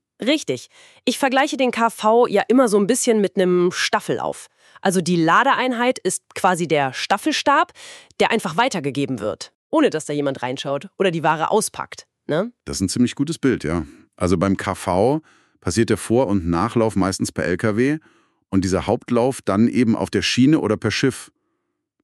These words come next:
Speaker 2: Die Ware selbst wird aber nie angefasst.
Speaker 1: Okay, aber womit genau machen wir das? In deinen Notizen, äh, also in den Unterlagen, stehen da ja drei Systeme. iso-Container, dann diese Wechselbrücken, also Warps,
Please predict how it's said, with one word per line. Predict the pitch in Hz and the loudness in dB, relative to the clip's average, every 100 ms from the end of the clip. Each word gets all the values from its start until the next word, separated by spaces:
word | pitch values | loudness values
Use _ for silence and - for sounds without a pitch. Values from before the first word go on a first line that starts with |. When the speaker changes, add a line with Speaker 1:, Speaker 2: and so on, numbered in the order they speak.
| - | -8
Speaker 2:
Die | 78 | -2
Ware | 95 110 113 | 0 0 0
selbst | 98 127 - 107 | 2 0 -2 -4
wird | 104 | -2
aber | 92 92 | 0 4
nie | 104 151 | 6 4
angefasst. | - 110 82 - - - - _ _ - | 4 0 0 -6 -10 -12 -16 _ _ -4
Speaker 1:
Okay, | 392 - 156 117 _ _ - _ | -2 0 -2 -4 _ _ -20 _
aber | 190 190 202 202 - | 0 2 4 2 -2
womit | 160 185 214 226 - | -4 0 2 0 0
genau | 269 277 349 466 | 0 4 4 4
machen | 170 - 123 | 2 -2 -8
wir | 76 | -10
das? | 50 - - _ _ _ _ _ | -12 -12 -14 _ _ _ _ _
In | 156 | -6
deinen | 151 165 | -2 0
Notizen, | 175 160 - 226 - 240 226 | 0 0 -2 -4 -2 0 0
äh, | 170 170 | 0 0
also | 156 | 0
in | 147 | 0
den | 156 151 | 0 0
Unterlagen, | 202 214 190 185 185 185 - - - | 0 0 0 0 0 -2 -4 -16 -10
stehen | - 196 | 0 2
da | 180 | 2
ja | 175 165 | 2 0
drei | 156 139 208 | -2 0 2
Systeme. | 180 160 - - 147 127 110 - _ _ _ | 2 0 -4 -2 -2 -2 -6 -14 _ _ _
iso-Container, | 233 269 294 285 277 269 269 285 302 302 - | 2 2 2 0 -2 0 0 2 2 0 0
dann | 165 165 165 165 131 | 0 2 2 0 -2
diese | - 165 151 135 | -4 -2 0 0
Wechselbrücken, | - - 254 233 294 311 | -2 -2 -2 -2 -2 -2
also | 302 147 135 | -2 -2 -6
Warps, | 127 131 233 - | -6 -2 -2 -4